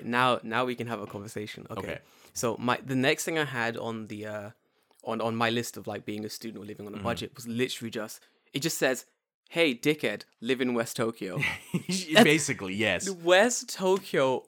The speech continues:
Speaker 1: holy fucking shit. It's so good. I don't know what the fuck's
Speaker 2: Okay, so
Speaker 1: going on.
Speaker 2: here's, here's the thing. So I was using Sumo to do research about, like, what, um, and if you don't know what Sumo is, Sumo is, like, a real estate company that has, like,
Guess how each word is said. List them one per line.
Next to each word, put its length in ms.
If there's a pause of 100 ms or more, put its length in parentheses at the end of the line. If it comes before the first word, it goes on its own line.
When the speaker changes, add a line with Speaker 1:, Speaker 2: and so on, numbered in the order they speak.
(280)
Speaker 1:
holy 460
fucking 640
shit. 420 (440)
It's 200
so 640
good. 460 (120)
I 140
don't 280
know 100
what 240
the 180
fuck's 220
Speaker 2:
Okay, 140
so 360
Speaker 1:
going 220
on. 100
Speaker 2:
here's, 340
here's 240
the 80
thing. 200
So 140
I 140
was 180
using 220
Sumo 640
to 100
do 200
research 480
about, 260
like, 140
what, 400 (120)
um, 400 (680)
and 80
if 100
you 60
don't 140
know 80
what 120
Sumo 360
is, 80
Sumo 360
is, 140
like, 160
a 160
real 260
estate 280
company 540
that 300
has, 240
like, 220